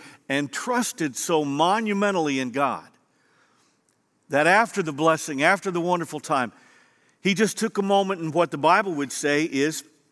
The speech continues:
to do a, a burnt offering, or what I'll do is just simply today light a candle. And a candle that would maybe represent the prayer saying, "God, please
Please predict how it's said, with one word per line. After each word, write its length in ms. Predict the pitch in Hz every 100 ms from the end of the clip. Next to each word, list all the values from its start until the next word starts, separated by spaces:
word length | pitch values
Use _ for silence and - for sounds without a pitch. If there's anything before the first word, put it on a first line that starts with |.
| _ _ _ _ - -
to 100 | -
do 240 | 147 160 151
a, 140 | 127
a 120 | 135 131
burnt 260 | 139 196
offering, 460 | 180 175 202 160 160
or 80 | 147
what 160 | 151
I'll 180 | 151 208
do 320 | 170 147 160 185 _ _ _ _ _
is 180 | 135 117
just 220 | 143 147
simply 380 | - 190 180 156
today 440 | - 143 156 147
light 280 | 139 151 151
a 40 |
candle. 460 | - 175 170 131 92 _ _ _ _ _ _ _ _ _ _ _ _ _ _ _ _ _ _ _ _ _ _ _ _ _ -
And 120 | 120
a 20 |
candle 440 | - 185 196 202 175
that 160 | 160 - _ _ _ _
would 160 | 127 135
maybe 300 | 151 170 190
represent 640 | 185 196 220 143 147 147 - _ _ _ _ _ _
the 100 | 127
prayer 500 | - 160 151 175 190
saying, 300 | - 156 143
"God, 340 | 127 143 165 175
please 480 | - 143 151 156